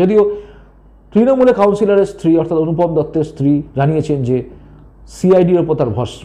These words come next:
ভরসা আছে এবং পুলিশের ওপর ভরসা নেই, সিআইডির ওপর ভরসা আছে এবং সিআইডি তার দেখবে।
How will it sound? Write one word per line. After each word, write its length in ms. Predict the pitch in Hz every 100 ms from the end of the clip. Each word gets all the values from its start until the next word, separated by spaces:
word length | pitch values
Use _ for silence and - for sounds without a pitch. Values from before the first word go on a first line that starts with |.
| 104
ভরসা 240 | 131 - 147
আছে 120 | 143 190
এবং 100 | 160 135 -
পুলিশের 260 | 175 220
ওপর 120 | 202 160
ভরসা 160 | 147 214
নেই, 80 | 226 180
সিআইডির 260 | 147 143
ওপর 100 | 139 113
ভরসা 200 | 117 -
আছে 120 | 202 311 - - -
এবং 100 | 202
সিআইডি 260 | 156 143 120
তার 120 | 113 95
দেখবে। 200 | 92 90